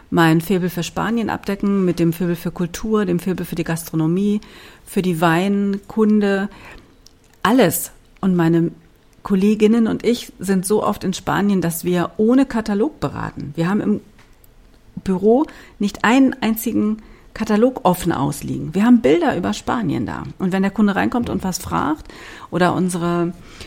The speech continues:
Kundinnen oder beziehungsweise unsere Gäste, wie wir sie auch gerne nennen, wenn unsere Gäste von uns eine Beratungsleistung wünschen, dann machen wir das meistens direkt so nebeneinander sitzend in der Lounge und haben einen Kaffee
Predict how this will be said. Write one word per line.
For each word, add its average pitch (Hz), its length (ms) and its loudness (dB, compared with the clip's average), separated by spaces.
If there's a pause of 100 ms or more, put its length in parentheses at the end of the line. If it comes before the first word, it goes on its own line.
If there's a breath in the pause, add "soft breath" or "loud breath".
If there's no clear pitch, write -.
(300 loud breath)
Kundinnen 254 640 2 (840)
oder 170 160 -2
beziehungsweise 147 500 0
unsere 156 280 -2
Gäste, 180 560 0
wie 240 100 0
wir 240 100 2
sie 220 140 -4
auch 220 160 -6
gerne 233 260 0
nennen, 247 300 -2 (400 loud breath)
wenn - 140 -4
unsere 170 240 -2
Gäste 170 480 -2
von 165 200 -6
uns 156 140 -8
eine 165 60 -4
Beratungsleistung 175 760 -4
wünschen, 208 260 -6
dann 190 120 -2
machen 180 260 -2
wir 180 80 -2
das 180 300 -6 (420 loud breath)
meistens 202 640 -4 (560 soft breath)
direkt 196 360 -4
so 185 100 -2
nebeneinander 175 600 0
sitzend 233 460 -4
in 185 140 0
der 165 120 2
Lounge 151 520 -2 (260)
und 175 120 -4
haben 170 160 4
einen 156 120 2
Kaffee 262 500 -2